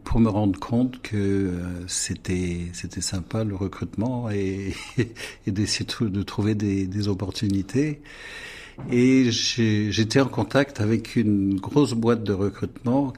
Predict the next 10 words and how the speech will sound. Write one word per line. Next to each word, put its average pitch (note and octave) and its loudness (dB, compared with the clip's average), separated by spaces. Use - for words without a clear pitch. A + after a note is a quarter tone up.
spécialisée G#2+ 0
dans A2 2
l'hôtellerie, G2 -2
qui, - -14
dont C3 6
le A#2 8
siège B2 2
social C3 0
est G#2+ -6
à G#2 -6